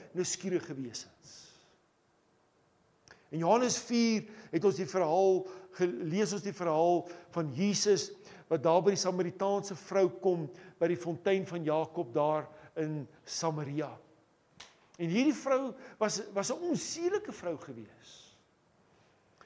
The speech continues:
Maar weet jy wat, ten spyte van wie sy was en wat sy was, het God haar gered. En onmiddellik nadat sy, sy, sy gered is, onmiddellik nadat Jesus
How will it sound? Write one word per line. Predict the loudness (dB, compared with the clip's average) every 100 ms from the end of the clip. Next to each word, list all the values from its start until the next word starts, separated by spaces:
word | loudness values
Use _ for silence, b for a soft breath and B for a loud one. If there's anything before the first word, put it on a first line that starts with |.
| b b -2
Maar | 0
weet | 0 -2
jy | -4
wat, | -2
ten | -2
spyte | -4 -2 -4 -4
van | -8 -8
wie | -6 -6
sy | -6 -4
was | -6 -6
en | -8
wat | -8 -8
sy | -6
was, | -6 -6 -10 -18 b b b
het | -18
God | -12 -10 -8
haar | -10
gered. | -10 -10 -10 -14 _ _ _ _ _ _ _ b b b 2
En | 4
onmiddellik | 6 4 4 0
nadat | -2 0 2 2 0 -10 B B B B _ _ _
sy, | 2 2 2 -6 -4
sy, | -2 0
sy | -2
gered | -2 -2 -2 -4 -6 -14
is, | -14 -18 -20 B B B
onmiddellik | 2 4 4
nadat | 2 0 0
Jesus | -4 -4 -6